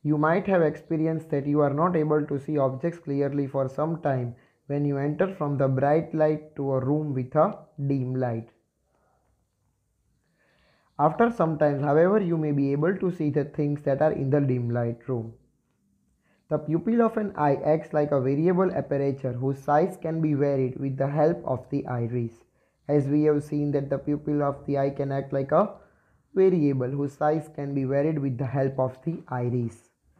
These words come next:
When the light is very bright, the iris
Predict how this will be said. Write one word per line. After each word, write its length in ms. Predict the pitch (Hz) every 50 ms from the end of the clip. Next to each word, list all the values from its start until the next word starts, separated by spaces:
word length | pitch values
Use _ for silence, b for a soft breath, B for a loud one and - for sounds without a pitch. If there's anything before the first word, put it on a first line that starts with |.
| _ _ _ _ _ _ _ _ _ _
When 180 | 151 156 151
the 60 | 143 147
light 400 | 143 143 143 139 139 139 139 - -
is 160 | 151 143 127
very 260 | 131 147 151 180 220 220
bright, 520 | 175 143 151 143 135 127 127 127 - _
the 220 | - 139 127 -
iris 460 | 143 139 139 139 135 135 139 135 -